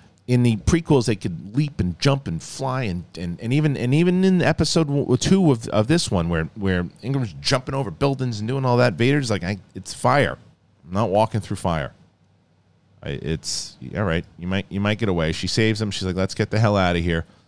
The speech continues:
And then there's the big reveal at the end where, where Moses Ingram, um, or Reva, rather, um, kidnaps Leia, takes her away. Now, I think that that's gonna ultimately lead to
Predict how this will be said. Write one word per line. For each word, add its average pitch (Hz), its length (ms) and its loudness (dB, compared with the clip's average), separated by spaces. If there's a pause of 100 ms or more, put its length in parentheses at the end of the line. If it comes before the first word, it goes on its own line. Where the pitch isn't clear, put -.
(420)
And 120 120 4
then 120 120 4
there's 107 140 4
the 117 100 2
big 104 180 2
reveal 101 360 4
at 92 80 0
the 92 140 2
end 87 200 2
where, 82 220 0 (960)
where 104 280 2
Moses 101 380 2
Ingram, 95 400 0
um, 87 380 0
or 92 180 0
Reva, 90 500 0 (260)
rather, 92 320 -2 (100)
um, 87 420 0 (460)
kidnaps 127 360 2
Leia, 101 320 4 (1400)
takes 117 240 -2
her 107 60 4
away. 82 220 2
Now, 98 140 0
I 110 60 4
think 160 220 0
that 135 100 0
that's 123 160 0
gonna 104 180 2
ultimately 92 360 2
lead 85 280 0
to 80 320 2